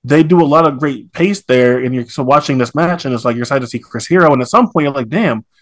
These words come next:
I haven't seen Chris Hero throw a strike yet," which that's what a lot of people are there to see when it comes to Chris Hero, to see the big boots, a chop, the rolling elbow, whatever. They're here to see those things,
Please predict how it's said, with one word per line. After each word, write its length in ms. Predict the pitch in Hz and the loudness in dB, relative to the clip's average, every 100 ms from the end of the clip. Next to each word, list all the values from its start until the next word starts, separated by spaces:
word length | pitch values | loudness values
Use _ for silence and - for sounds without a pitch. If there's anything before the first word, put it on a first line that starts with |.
| _ _ _ _ _ | _ _ _ _ _
I 140 | 190 | 0
haven't 240 | 247 254 180 | 2 2 0
seen 220 | 180 175 | 0 0
Chris 180 | 170 156 | 0 -2
Hero 220 | 175 160 | 0 0
throw 180 | 160 135 | 0 -2
a 40 | |
strike 300 | - 170 180 | -2 -6 -6
yet," 240 | 117 85 - _ _ _ _ _ _ _ _ _ _ | -8 -12 -14 _ _ _ _ _ _ _ _ _ _
which 480 | 139 135 - - 254 165 | -2 -2 -8 -18 -14 -4
that's 380 | 147 123 - - | 2 2 0 0
what 100 | 135 | 2
a 40 | |
lot 80 | 135 | 4
of 60 | 139 | 2
people 160 | 143 | 2
are 100 | 131 | 2
there 140 | 120 123 | 2 2
to 260 | 120 117 - _ _ _ _ | 0 -2 -10 _ _ _ _
see 260 | - - 226 | -8 -2 0
when 120 | 139 | -2
it 60 | 117 | -4
comes 140 | 117 | -8
to 60 | 104 | -10
Chris 260 | 104 98 - | -10 -12 -12
Hero, 340 | 101 87 87 | -8 -8 -8
to 80 | - | -12
see 200 | - 120 | -2 2
the 260 | 113 110 - _ _ _ _ _ 117 | 2 2 -2 _ _ _ _ _ 0
big 260 | 127 110 | 0 2
boots, 520 | 120 123 120 - - - _ _ _ | 0 2 0 -8 -18 -18 _ _ _
a 80 | 113 | -12
chop, 540 | - 123 117 117 - _ _ _ | -2 0 2 -2 -8 _ _ _
the 80 | 117 | -4
rolling 320 | 117 123 120 | 0 2 2
elbow, 420 | 113 117 113 113 | 0 -2 -2 -4
whatever. 480 | 110 110 151 175 127 | -2 -4 -2 0 -2
They're 240 | 117 127 123 | -2 -6 -6
here 140 | 131 | -6
to 140 | 123 | -8
see 180 | 110 220 | -8 -2
those 240 | 208 143 135 | 2 2 0
things, 400 | 135 127 127 | -2 -2 -4